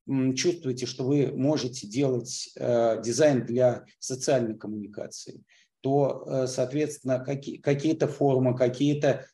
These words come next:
э, встречи, которые эти организации проводят, э, там вы находите конкретных живых людей, которые принимают решения. М, э, то есть это, это могут быть живые события, это могут быть,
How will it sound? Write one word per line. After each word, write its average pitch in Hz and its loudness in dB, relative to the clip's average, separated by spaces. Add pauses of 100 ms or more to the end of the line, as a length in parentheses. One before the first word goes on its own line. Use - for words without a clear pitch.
(140)
э, 123 6
встречи, 147 -4
которые 131 2
эти 135 -4
организации 127 0
проводят, 107 -2 (500)
э, 123 6 (540)
там 160 6
вы 147 0
находите 143 0
конкретных 143 -2
живых 131 -4
людей, 120 0
которые 135 0
принимают 117 -2
решения. 113 -6 (680)
М, 123 0 (100)
э, 139 2
то - -6
есть 147 -6
это, 180 2
это 180 2
могут 139 0
быть 120 -6
живые 165 2
события, 143 -4
это 151 0
могут 160 4
быть, 143 -2